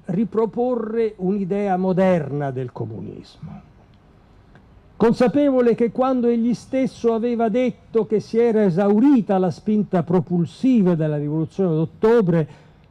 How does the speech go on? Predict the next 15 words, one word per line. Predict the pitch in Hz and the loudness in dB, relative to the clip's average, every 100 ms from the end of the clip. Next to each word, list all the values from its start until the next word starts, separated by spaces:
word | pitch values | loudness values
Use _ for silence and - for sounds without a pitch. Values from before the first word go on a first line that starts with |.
| _ - 180 | _ -16 -4
non | 190 | 0
aveva | 196 226 220 185 | 2 2 0 0
parlato | 185 175 175 170 | 0 0 0 -2
soltanto | 147 151 - 160 156 139 151 | -4 -4 -2 0 0 -2 -4
della | 139 143 147 | -4 -2 0
Russia, | 156 175 - - 147 143 135 | 2 2 -2 -10 -4 -4 -4
dell'Unione | 147 156 156 175 151 | -4 0 2 0 -2
Sovietica | 156 143 156 170 147 151 131 | -2 0 2 2 0 -2 -2
o | 147 | -2
dell'Est, | 139 151 170 165 - - - - - _ _ _ _ _ - _ _ _ _ _ _ | 0 2 2 2 0 -2 -12 -18 -20 _ _ _ _ _ -20 _ _ _ _ _ _
parlava | 165 208 254 196 | -4 -2 0 0
anche | 202 269 247 - 214 208 - | 0 2 0 0 0 0 -4
del | 139 180 170 | 0 0 0
suo | - - 320 185 120 | -4 2 4 4 0
partito | - 107 - - - _ | -8 -18 -18 -20 -20 _